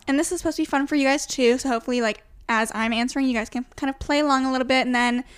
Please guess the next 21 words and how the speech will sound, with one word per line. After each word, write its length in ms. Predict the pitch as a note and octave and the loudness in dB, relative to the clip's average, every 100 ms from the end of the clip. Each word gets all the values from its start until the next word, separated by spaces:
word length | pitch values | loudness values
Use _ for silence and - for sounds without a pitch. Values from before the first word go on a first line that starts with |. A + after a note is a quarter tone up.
| - - C4+ | -20 -14 -4
if 60 | |
you 80 | B3+ | 0
get 120 | A#3+ | 0
through 100 | C4+ | 2
the 60 | B3+ | 0
end 120 | B3+ | 2
of 20 | |
the 80 | A#3+ | 0
episode, 320 | A#3 - C#4 | -2 -4 -2
let 140 | A#3 A3+ | 0 -2
us 160 | - | -4
know 180 | A3 G#3+ | -6 -6
kind 180 | - B3+ | -8 -10
of 100 | - | -6
how 60 | |
you 200 | A#3 G#3+ | -6 -6
did 340 | - F3+ F#3 - | -4 -4 -4 -6
with 140 | B3+ | -8
your 160 | G3+ F#3+ | -6 -4
pop 280 | - F#3+ - | -4 -6 -10
culture 540 | G#3 - - - | -14 -10 -10 -10